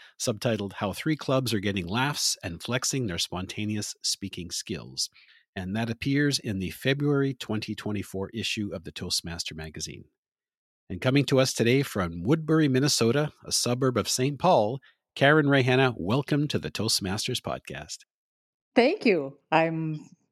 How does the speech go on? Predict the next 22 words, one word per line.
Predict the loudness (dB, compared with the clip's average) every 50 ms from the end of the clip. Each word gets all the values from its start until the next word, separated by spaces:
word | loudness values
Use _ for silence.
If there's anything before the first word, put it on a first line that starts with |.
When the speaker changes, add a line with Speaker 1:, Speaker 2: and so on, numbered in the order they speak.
| _ _
Speaker 2:
having | 0 2 2 4 4 2 -2 2
fun | 4 4 4 6 4 4
being | 4 4 4 4 4 4
here, | 2 2 4 4
I | 2 2
think. | 2 2 2 2 2 2 -4 -8 -16 _ _ _ _ _ _ -12
Speaker 1:
<laughs> | -12 -10 -10 -12 -12 -4 2 4
And | 4 4 4 2 -4 -6 -2 0 2 2
it's | 4 2 0 2
been | 0 2 4 4 4
fun | 4 4 4 4 6 6
so | 6 6 6 4 6
far | 6 8 10 10 10
as | 10 8 6
we | 4 4
do | 4 4 4 4
take | 6 6 6 6 6 2 0 2
two, | 6 8 8 8
as | 8 8 6
we | 6 4
had | 4 4 2
some | 2 0 0 0